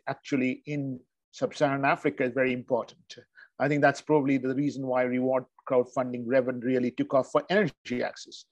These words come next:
Perhaps can take off for, let's say, climate adaptation projects, you know, you know, invest in adaptation or conservation project with the reward of being able to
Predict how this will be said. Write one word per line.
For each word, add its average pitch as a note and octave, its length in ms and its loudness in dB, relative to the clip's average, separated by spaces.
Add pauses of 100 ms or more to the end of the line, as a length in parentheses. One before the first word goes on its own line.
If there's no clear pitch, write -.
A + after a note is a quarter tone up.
(340)
Perhaps D3+ 800 0
can D3+ 200 -2
take D3+ 200 2
off D3 220 6
for, C#3 160 2
let's C#3 240 -2
say, C#3+ 180 2
climate D3 320 0
adaptation C#3 680 -2
projects, - 520 -6
you C3 80 -12
know, C3+ 200 -8 (300)
you C#3+ 100 -6
know, C3 100 -4
invest C3+ 520 2
in C3 80 -4
adaptation C3 640 -2
or A#2+ 100 -6
conservation E3 640 2
project C#3 540 0
with B2+ 100 -12
the B2 80 -6
reward C3+ 340 4
of A#2 140 2
being C3 240 -6
able B2 260 -6
to A#2+ 100 -4